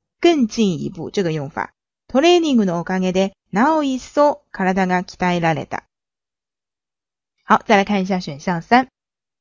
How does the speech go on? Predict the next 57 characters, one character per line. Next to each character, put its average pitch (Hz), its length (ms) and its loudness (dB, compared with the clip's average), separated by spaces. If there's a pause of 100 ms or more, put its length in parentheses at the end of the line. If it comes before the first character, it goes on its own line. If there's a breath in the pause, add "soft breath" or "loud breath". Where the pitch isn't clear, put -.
(100)
あ 233 140 6
の 311 220 2
大 285 280 6
会 311 260 4
社 214 180 0
の 175 160 -2
社 175 180 -4
長 196 280 -2
は、 196 220 0 (220 soft breath)
む 208 160 2
し 339 160 -2
ろ 294 180 4
お 202 60 -2
金 220 240 2
を 220 80 0
た 190 160 -6
く - 100 -16
さ 294 180 0
ん 269 80 0
持 202 100 4
っ 190 40 -6
て 175 200 -6
い 147 100 -8
る。 - 180 -10 (920)
大 339 200 8
公 330 220 -2
司 339 200 -4
的 269 120 6
老 185 220 4
板 - 240 0 (200)
有 208 220 4
很 165 220 -4
多 226 160 0
钱。 165 360 -6 (220)
哎， 175 160 0
这 269 160 -6
是 233 140 -6
应 233 100 2
该 254 180 4
很 214 160 -2
明 165 240 -2
显 208 220 -4
的 208 100 -12
瞬 277 340 -2
间 262 220 0
的 180 80 0
字， - 320 -12 (120)
所 - 140 -10
以 156 60 -8
这 214 100 0
里 196 80 0
我 175 80 -2
们 190 80 -4
把 139 120 -2
它 202 180 -2
改 175 200 -2
成、 185 300 -6